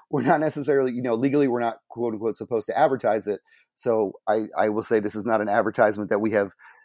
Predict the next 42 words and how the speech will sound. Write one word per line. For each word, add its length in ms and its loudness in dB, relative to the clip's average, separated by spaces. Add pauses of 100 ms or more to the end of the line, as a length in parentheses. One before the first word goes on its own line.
(440)
uh, 220 8
spirits 480 6
in 100 2
our 140 0
product, 540 6
but 160 4
it 120 6
is 240 6
an 280 0
educational 880 -2
component 440 -4
of 140 -2
it 160 -2
in 160 -2
that, 280 0 (340)
you 100 0
know, 100 2
this 200 2
is 100 0
key 220 0
to, 320 4 (220)
to 580 0
just, 180 -2 (100)
just 220 -4
as 180 2
it's 160 -4
key 240 -4
for, 200 -4
you 100 -4
know, 100 -4
some 200 -6
producers 340 -8
to 100 -14
be 120 -2
able 140 0
to 100 2
have 160 0
a 60 -2
very 200 -2
consistent 460 -10
alcohol 360 -2
level. 380 -2